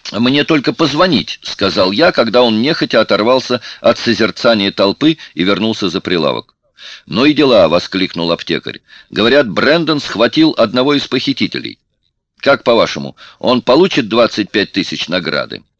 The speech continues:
"Ух ты! Вот бы мне их! Я бы нашёл, на что потратить такую уйму денег!" Я невнятно выругался, закрылся в будке телефона-автомата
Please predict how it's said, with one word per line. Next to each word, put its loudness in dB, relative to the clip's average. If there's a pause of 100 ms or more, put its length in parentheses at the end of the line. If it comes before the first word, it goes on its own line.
(500)
"Ух -6
ты! -2
Вот 0
бы 0
мне 0
их! -12 (340)
Я 2
бы 2
нашёл, 0
на 0
что -4
потратить -2
такую -4
уйму -4
денег!" -6 (1000)
Я 2
невнятно 0
выругался, 2
закрылся 0
в -4
будке -4
телефона-автомата -2